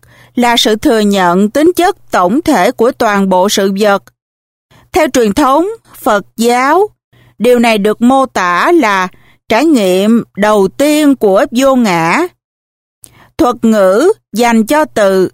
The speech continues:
ý thức trong tiếng Tây Tạng là Lắc Ton, và bạn có thể tìm thấy câu nói Lắc Ton Dogme Tokpe Serap, có nghĩa là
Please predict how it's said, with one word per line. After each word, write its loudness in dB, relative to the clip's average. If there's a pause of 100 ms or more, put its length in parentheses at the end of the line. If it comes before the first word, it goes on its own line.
(120)
ý 2
thức -2
trong 0
tiếng 0
Tây -2
Tạng -2 (300)
là -2 (100)
Lắc 0 (280)
Ton, 0 (420)
và -2
bạn -2
có 0
thể -2
tìm 0
thấy 0
câu 0
nói 0 (340)
Lắc -2 (180)
Ton 0 (100)
Dogme 0 (240)
Tokpe 0
Serap, -2 (460)
có 2
nghĩa 2
là 0